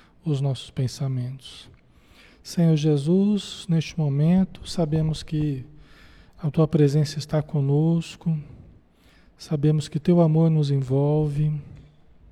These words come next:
envolve os nossos lares, envolve aqueles a quem amamos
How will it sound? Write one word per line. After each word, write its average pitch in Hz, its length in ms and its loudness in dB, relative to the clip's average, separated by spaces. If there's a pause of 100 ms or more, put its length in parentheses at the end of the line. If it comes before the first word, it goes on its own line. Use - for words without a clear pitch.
(520)
envolve 135 460 2
os 131 160 -2
nossos 135 380 -2
lares, 147 680 -2
envolve 139 400 -2
aqueles 135 380 -4
a 135 80 -2
quem 139 220 -2
amamos 147 840 -2